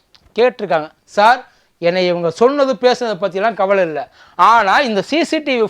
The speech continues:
ஃபுட்டேஜ் எப்படி கிடைச்சது? பத்திரிகையாளர் தானே, அந்த சி சி டி வி ஃபுட்டேஜ் போலீஸ் வந்தாதான் கொடுப்பாங்க, இவன்ட்டெல்லாம் கொடுக்க மாட்டாங்க. அப்ப ஏதோ ஒரு போலீஸ் உள்ளுக்குள்ள இவருக்கு வேண்டாத ஒரு ஆள், இந்த ஒரு அதிகாரியை போய் பார்த்தாங்க இல்லைங்களா,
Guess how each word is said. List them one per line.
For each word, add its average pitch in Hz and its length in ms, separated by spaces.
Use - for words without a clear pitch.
ஃபுட்டேஜ் 208 340
எப்படி 208 320
கிடைச்சது? 170 400
பத்திரிகையாளர் 302 640
தானே, 180 280
அந்த 208 180
சி 320 200
சி 339 120
டி 311 160
வி 277 120
ஃபுட்டேஜ் 240 440
போலீஸ் 349 540
வந்தாதான் 269 460
கொடுப்பாங்க, 247 380
இவன்ட்டெல்லாம் 294 500
கொடுக்க 302 300
மாட்டாங்க. 226 260
அப்ப 180 260
ஏதோ 226 380
ஒரு 269 220
போலீஸ் 240 340
உள்ளுக்குள்ள 269 640
இவருக்கு 285 640
வேண்டாத 233 640
ஒரு 175 120
ஆள், 170 220
இந்த 202 120
ஒரு 202 140
அதிகாரியை 220 580
போய் 208 300
பார்த்தாங்க 180 260
இல்லைங்களா, 160 500